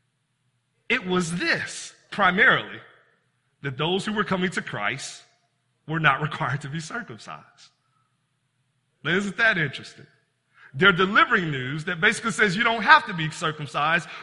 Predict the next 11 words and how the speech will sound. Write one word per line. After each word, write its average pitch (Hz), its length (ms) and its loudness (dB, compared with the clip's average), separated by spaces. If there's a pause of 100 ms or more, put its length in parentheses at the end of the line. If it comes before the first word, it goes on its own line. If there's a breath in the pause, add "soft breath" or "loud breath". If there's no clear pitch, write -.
but 196 100 4 (280)
Timothy 277 420 2
gets 208 260 2
circumcised 165 880 4
before 226 300 0
they 226 120 8
go 196 180 0
and 196 80 0
deliver 175 320 2
the 170 100 0
news. 160 300 -2